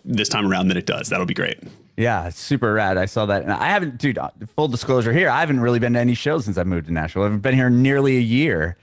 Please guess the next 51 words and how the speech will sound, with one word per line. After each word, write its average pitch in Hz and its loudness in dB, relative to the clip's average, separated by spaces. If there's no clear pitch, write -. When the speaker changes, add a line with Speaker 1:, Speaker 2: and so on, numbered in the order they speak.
Speaker 2:
Um, 98 0
but, 113 -2
it, 113 -4
you 123 -2
know, 98 -2
covid 151 2
happened, 139 2
I 110 0
got 92 -6
kids, 165 2
and 117 0
it's 110 -8
like, 107 -4
eh, 202 2
it 156 -2
never 156 2
really 135 4
worked. 120 0
And 107 0
now 139 2
I'm 139 0
seeing 127 -2
people 127 0
come 110 -2
through, 185 0
and 143 2
I'm 120 2
like, 107 -6
"Okay, 135 0
I 104 2
need 127 4
to 104 0
go. 80 -2
I 90 -4
need 120 2
to 127 0
go 127 0
see 113 -2
the 92 0
Wonder 80 -2
Years 78 -4
at 78 -12
the - -18
Brooklyn 82 -4
Bowl. 71 -4
It's - -8
a 107 2
Saturday. 101 0
Let's 101 -2
do 92 -2
this." 73 -12